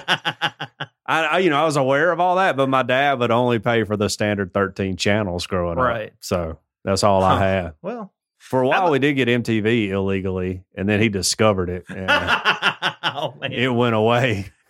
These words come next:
Speaker 1: M T V was, uh, the bomb
Speaker 2: I
Speaker 1: back in
Speaker 2: loved
Speaker 1: the
Speaker 2: it.
Speaker 1: early nineties.
Speaker 2: <laughs> I loved M T V. That was great. Yeah. Society really went downhill when M T V quit playing music videos.
Speaker 1: I,
Speaker 2: If you
Speaker 1: you know
Speaker 2: think
Speaker 1: what?
Speaker 2: about
Speaker 1: I
Speaker 2: it.
Speaker 1: agree. I mean, I, 'cause I, I have felt for a long time that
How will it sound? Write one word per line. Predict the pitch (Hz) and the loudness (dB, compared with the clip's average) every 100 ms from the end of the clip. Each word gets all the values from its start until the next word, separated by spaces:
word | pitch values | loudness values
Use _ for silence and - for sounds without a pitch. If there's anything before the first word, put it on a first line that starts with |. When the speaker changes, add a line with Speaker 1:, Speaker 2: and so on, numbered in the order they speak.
| 131 | -2
Speaker 1:
M | 156 | 0
T | 160 151 | 0 0
V | 135 131 123 | 0 -4 -6
was, | 113 113 135 | -12 -14 -10
uh, | 117 107 117 | -8 -8 -10
the | |
bomb | 127 127 120 113 120 | 0 2 2 0 -4
Speaker 2:
I | 98 | -2
Speaker 1:
back | |
in | 101 | 2
Speaker 2:
loved | 113 156 | 2 2
Speaker 1:
the | 143 | 0
Speaker 2:
it. | |
Speaker 1:
early | 156 151 | 0 0
nineties. | 147 143 175 | -2 0 2
Speaker 2:
<laughs> | 151 143 | 2 2
I | 131 | 2
loved | 135 147 131 139 127 110 | 2 2 2 2 2 0
M | 107 107 | -2 -4
T | 101 110 | -2 -2
V. | 98 98 90 - - | 0 -2 -4 -6 0
That | 107 | 2
was | 123 117 | 2 2
great. | 107 110 151 - - | 2 2 2 -4 -10
Yeah. | - 151 123 120 | 0 2 0 -2
Society | 135 - 147 233 190 | -2 2 2 2 4
really | 143 135 127 | 2 4 4
went | 123 123 | 2 2
downhill | 120 120 110 110 131 143 135 | 2 2 2 2 2 4 4
when | 110 110 | 2 2
M | 110 | 0
T | 107 104 | 0 0
V | 107 | 0
quit | 101 104 95 | 2 -2 2
playing | 98 98 98 | 0 2 0
music | 101 95 | -2 -2
videos. | 90 101 92 85 - - - _ | 0 0 0 -6 -12 -16 -16 _
Speaker 1:
I, | - 160 233 | -2 2 2
Speaker 2:
If | 185 | 2
you | |
Speaker 1:
you | 123 | 2
know | |
Speaker 2:
think | 135 214 | 2 2
Speaker 1:
what? | |
Speaker 2:
about | 180 185 | 2 2
Speaker 1:
I | |
Speaker 2:
it. | 180 | 0
Speaker 1:
agree. | 170 156 139 | -4 -4 -4
I | |
mean, | 147 160 | -6 -4
I, | 165 | -4
'cause | 175 196 | -2 -2
I, | - - _ _ _ | -2 -6 _ _ _
I | 202 277 | -2 0
have | 269 - | 0 2
felt | 202 170 | 0 0
for | 156 | 0
a | 139 | 0
long | 139 143 143 | 2 -2 -4
time | 131 117 110 110 | -6 -8 -8 -12
that | 120 113 107 | -8 -8 -8